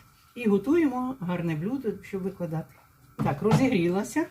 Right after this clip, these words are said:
Прикручуємо газ і починаємо. Як ми робимо завжди. В борошно отак. З, з усіх боків. Ось так.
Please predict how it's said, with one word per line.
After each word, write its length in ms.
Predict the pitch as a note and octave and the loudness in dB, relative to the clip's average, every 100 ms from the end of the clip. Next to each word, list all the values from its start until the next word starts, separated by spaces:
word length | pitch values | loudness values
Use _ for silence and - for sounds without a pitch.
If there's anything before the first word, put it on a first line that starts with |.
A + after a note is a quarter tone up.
| - _ _ _ - - - - - _ _ _ _ _ _ _ _ _ _ _ _ _ _ _ _ _ _ | -8 _ _ _ -20 -20 -20 -20 -20 _ _ _ _ _ _ _ _ _ _ _ _ _ _ _ _ _ _
Прикручуємо 760 | G#3+ G#3 F#3+ C#3 F3 E3+ D#3+ | -2 2 0 2 2 2 4
газ 540 | D3 E3 B3+ F#4 - - | 2 2 0 -2 -10 -8
і 160 | A#3 | -4
починаємо. 760 | D4 G3+ - E3+ E3 E3+ E3+ F3 - _ _ _ _ _ _ _ _ _ | -2 -2 -2 -2 -2 -2 -2 -4 -8 _ _ _ _ _ _ _ _ _
Як 300 | - G#3+ D4 | -2 0 2
ми 100 | G#3 | 0
робимо 280 | G#3+ A#3 G3+ | -2 0 -2
завжди. 440 | F3 F3+ D3+ D#3 D#3 _ _ _ _ - | -2 -2 -2 -4 -6 _ _ _ _ -10
В 80 | |
борошно 600 | D#3+ F3 G#3 C#4+ C#4+ C#4 G3+ | -2 2 4 2 2 0 0
отак. 500 | F#3+ F3+ F3 - _ _ _ _ _ _ _ _ _ _ _ _ _ _ | -4 -4 -6 -10 _ _ _ _ _ _ _ _ _ _ _ _ _ _
З, 400 | E3+ D3 - F#3+ | -8 -6 -8 -6
з 60 | E3+ | -4
усіх 320 | G3 G3+ D#3 | -2 -2 0
боків. 440 | D#3 D3 A#3+ F#4 - _ _ _ _ _ _ | 0 0 0 0 -2 _ _ _ _ _ _
Ось 140 | F#3 - | -16 -10
так. 240 | E3+ D#3 | -10 -10